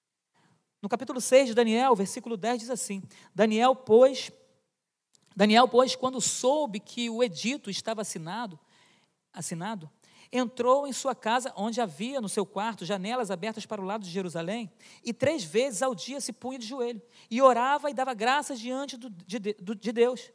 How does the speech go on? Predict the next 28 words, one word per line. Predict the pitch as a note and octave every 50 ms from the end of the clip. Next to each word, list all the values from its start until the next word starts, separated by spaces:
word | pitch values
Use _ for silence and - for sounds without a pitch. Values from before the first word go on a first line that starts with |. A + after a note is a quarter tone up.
| _ _ _ _ _ - _
como | - A#3 B3 C#4
também | C4+ C4+ C4+ B3 F#3+ F3+ B3 C#4+ D#4 E4 E4+ B3+ - _ _ _ _ _
antes | B3+ C4+ D4 D#4 F4+ E4 - -
costumava | - - - - - D4+ C4+ C4+ C#4 D4 C#4+ D4
fazer." | - - D4 C4 F3+ D#3+ G#3+ A#3+ A3+ - _ _ _ - - -
Então | - C#4 A3+ D4+ D#4 D#4+
houve | D4+ E4 F4 E4 E4+
um | D#4+
dito | B3 F#3+ A#3 D#4 E4 - -
lá, | A3+ A3 B3+ D4+ D#4+ - - _ _ _ _ _ _ _
falando | - - D4 C#4+ C#4 D4+ D#4+ D#4+ D#4+
que | - - D#4 D4+ D4 C#4 A3
quem | - - E4 F#4+ G4+ G4+ G4
orasse | F4+ D#4+ C#4 B3+ C4 D4 E4 - - - - - A#3 G#3
ou | - C#4+ D#4
falasse | - D4 C#4 B3 C4+ D4 C#4 - B3
com | - C#4 C4 B3+
outros | C4+ D#4+ F4 - - C4+ E3+ E3
deuses | D#3 B3 C#4 D4+ D#4 B3+ E3+ F3+ F3+
ou | C#4+ E4
com | - D#4+
outras | C#4+ D#4+ E4+ D#4+ C4+
pessoas | - C#4 A#3+ - - D4 - - - - - _
que | - D#4+
não | E4+ F#4+ G4
fosse | - - - D4+ E4+ F#4+ F4+ - -
o | C4+ G3+
rei, | F3+ A3+ D4 F#4 F#4 E4 G#3